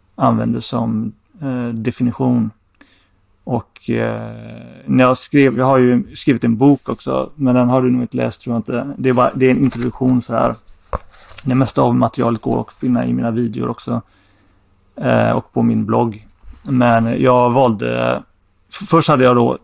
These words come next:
väsentlig utbildning som titeln, men sen så ändrade jag det till tidlös. För att det, det var lättare att hitta.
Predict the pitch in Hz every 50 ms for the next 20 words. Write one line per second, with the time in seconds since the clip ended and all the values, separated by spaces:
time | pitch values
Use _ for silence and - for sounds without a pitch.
0 | _ _ _ _ - 117 131 127 101 - - 127 117 110 - 139 135 123 131 120
1 | - - 127 120 123 120 120 113 120 117 104 - 117 107 - - - 113 117 120
2 | 113 127 120 117 - - 127 123 123 - 139 127 117 120 117 117 117 123 123 117
3 | - - 113 - - - 135 120 101 101 113 120 123 120 110 - - - _ _
4 | _ _ _ _ _ _ _ _ _ _ _ _ _ _ - - 127 120 113 -
5 | - 143 139 127 123 120 131 135 135 - - 127 120 - - 139 - _ - -
6 | 131 127 127 120